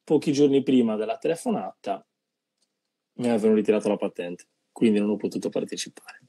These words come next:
E questo è un qualcosa che mi è sempre, il Super milleseicento deve essere una bella macchina. Eh, comunque da lì l'R, l'R cinque è testata, quindi con Stefano il duecentootto,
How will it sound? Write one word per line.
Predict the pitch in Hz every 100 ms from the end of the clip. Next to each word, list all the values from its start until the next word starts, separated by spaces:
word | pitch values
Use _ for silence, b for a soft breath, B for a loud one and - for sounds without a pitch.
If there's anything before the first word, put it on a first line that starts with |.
| -
E | 110
questo | - 110 - 101 95
è | 95 95
un | 104 104 104 101 104
qualcosa | 107 104 120 110 110
che | 107
mi | 113
è |
sempre, | 110 117 107 110 107
il | 120
Super | 113 131
milleseicento | 127 131 127 139
deve | 101
essere | - 95
una | 92
bella | 90 - 92 92
macchina. | 87 87 - - B B B B B B B B
Eh, | 151 139 139 135 135 131 131
comunque | 131 240 196 131
da | 180
lì | 156
l'R, | 135 123 127 120
l'R | 123 139
cinque | 175 - 180 180 143
è | 127 117 110 110 107 107 107 104 101 -
testata, | - 120 - - - 165
quindi | 135 113
con | 113
Stefano | 107 135 123 110
il | 104
duecentootto, | 107 - 151 160 233 262 - - 285 349